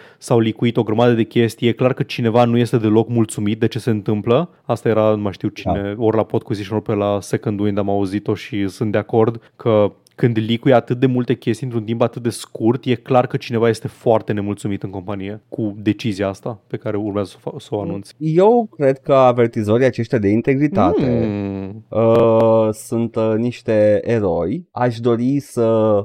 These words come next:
Speaker 2: avertizeze de integritate și oricând, nu neapărat că sunt nemulțumiți. Uh, sunt total împotriva acestei opacități a corporațiilor, mă piși pe secretele lor. Uh, they're not, uh, they're not saving lives, they're just making video games.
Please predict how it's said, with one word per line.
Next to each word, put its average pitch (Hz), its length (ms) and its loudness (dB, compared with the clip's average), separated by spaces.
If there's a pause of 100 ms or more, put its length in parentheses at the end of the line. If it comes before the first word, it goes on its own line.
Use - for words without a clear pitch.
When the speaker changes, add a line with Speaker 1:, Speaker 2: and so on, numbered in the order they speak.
Speaker 2:
avertizeze 120 800 2
de 117 140 2
integritate 113 920 2
și 208 460 -8
oricând, 226 500 2
nu 165 60 4
neapărat 139 440 4
că 127 100 -4
sunt 123 160 -2
nemulțumiți. 113 840 -2
Uh, 139 180 4
sunt 139 420 -2
total 170 360 2
împotriva 120 920 2
acestei 127 440 0
opacități 127 800 2
a 107 240 4
corporațiilor, 101 840 0
mă 117 260 0
piși - 340 -4
pe 104 380 2
secretele 113 580 -2
lor. 101 380 2 (100)
Uh, 120 120 4
they're 123 240 6
not, 139 280 2
uh, 123 300 6
they're 127 140 4
not 151 160 4
saving 135 380 4
lives, 123 300 2
they're 120 60 -2
just 120 160 0
making 123 280 2
video 101 240 2
games. 104 540 -2